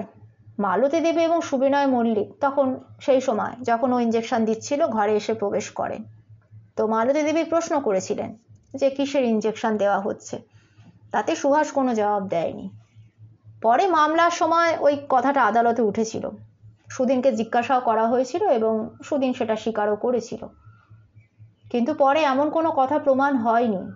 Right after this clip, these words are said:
যে সুহাস তার আগের দিন ক্রিকেট খেলতে গিয়ে আহত হয়েছে, কারণ ওই দিন সুহাসের সাথে খেলার মাঠে যারা ছিল তারাও কেউ জানে না যে সুহাস কোনো আঘাত পেয়েছিল কিনা। এমনকি স্বয়ং মালতী দেবীও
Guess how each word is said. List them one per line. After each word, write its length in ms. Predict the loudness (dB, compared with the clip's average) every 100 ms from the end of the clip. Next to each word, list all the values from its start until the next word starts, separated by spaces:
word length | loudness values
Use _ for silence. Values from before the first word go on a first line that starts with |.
| -4
যে 120 | -4
সুহাস 440 | -2 -2 0 0
তার 120 | 0 0
আগের 340 | 0 0 0
দিন 160 | -2 -2
ক্রিকেট 400 | -2 -2 -4 -4
খেলতে 280 | -2 -2
গিয়ে 180 | -2 0
আহত 340 | 0 0 -2 -2
হয়েছে, 460 | -2 -2 -4 -8 -20 -20 _ -20 _ -20 -20 _ -20 -2
কারণ 320 | 2 4 4
ওই 160 | 4 2
দিন 160 | 0
সুহাসের 420 | 0 2 2 2
সাথে 320 | -2 0 0 0
খেলার 380 | 0 2 2
মাঠে 300 | 2 0 0
যারা 240 | 2 2 0
ছিল 380 | -2 -4 -4 -6 -12 _ -20 -4
তারাও 280 | 0 2 2
কেউ 220 | 2 4
জানে 280 | 4 2 0
না 240 | -4 -6
যে 320 | -2 0 -2
সুহাস 500 | -2 0 2 0 -2 -14 -20 -20 -4
কোনো 160 | 0 2
আঘাত 320 | 2 0 -2 0
পেয়েছিল 420 | 0 0 -2 -4
কিনা। 360 | -4 -8 -10 -14 -20 -20 -20 -20 _ -8
এমনকি 440 | 0 2 2 2 0
স্বয়ং 380 | 2 4 4 4
মালতী 400 | 4 2 2 2
দেবীও 480 | 2 2 0 -2